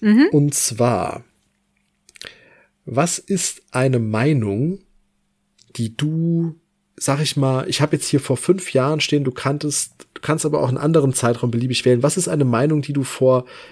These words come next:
Speaker 2: x Jahren noch anders gesehen hast?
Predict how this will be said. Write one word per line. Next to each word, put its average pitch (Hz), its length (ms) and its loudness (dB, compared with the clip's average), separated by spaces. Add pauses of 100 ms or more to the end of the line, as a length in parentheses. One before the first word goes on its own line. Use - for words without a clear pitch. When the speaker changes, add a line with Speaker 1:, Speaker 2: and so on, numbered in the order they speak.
(160)
Speaker 2:
x - 320 -4
Jahren 143 520 0 (280)
noch 131 240 -2
anders 110 440 0
gesehen 95 420 -2
hast? - 320 -8